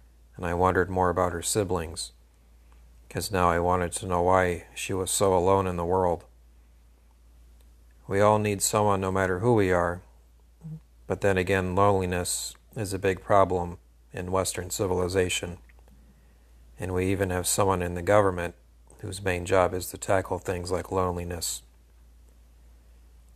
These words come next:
Loneliness becomes more apparent as we get older, and this woman was old now, and with the inventions of social media and computer games, it made loneliness even stronger.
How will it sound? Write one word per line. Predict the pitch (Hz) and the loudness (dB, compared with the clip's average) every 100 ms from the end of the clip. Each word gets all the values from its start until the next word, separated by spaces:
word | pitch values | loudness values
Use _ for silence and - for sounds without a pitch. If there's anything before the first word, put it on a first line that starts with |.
| _ - | _ 0
Loneliness | 107 113 104 101 95 - | 4 4 2 0 0 -2
becomes | 95 104 101 95 | -4 -4 -4 -2
more | 101 95 | 2 2
apparent | - 120 110 98 | 2 2 2 2
as | 90 | -2
we | 92 | -4
get | 87 92 | -2 2
older, | 95 95 90 82 98 - _ - _ - | 4 4 2 -4 -8 -20 _ -20 _ -18
and | 90 90 | -12 -8
this | 87 - | -6 0
woman | 98 92 85 | 0 0 -4
was | 85 90 | -4 4
old | 98 92 | 4 4
now, | 90 87 85 80 - _ _ _ _ _ _ | 0 0 -2 -4 -12 _ _ _ _ _ _
and | 87 | -4
with | 92 90 | -4 -2
the | 87 | -4
inventions | 85 90 98 92 92 85 | -2 2 2 0 -4 -2
of | 87 - | -4 -2
social | - 98 - 90 | 2 2 0 -4
media | 92 90 | -4 -4
and | 85 | -6
computer | - 95 113 107 95 | -10 -8 0 2 2
games, | 90 85 85 - - - - _ _ _ _ - - - - | -2 -4 -6 -10 -16 -20 -20 _ _ _ _ -20 -20 -20 -12
it | 92 | -6
made | 90 87 | 0 0
loneliness | 87 95 95 90 87 - | 2 2 2 0 -2 -4
even | 90 85 | -6 -8
stronger. | 87 - 101 92 80 - | -6 0 2 2 0 -10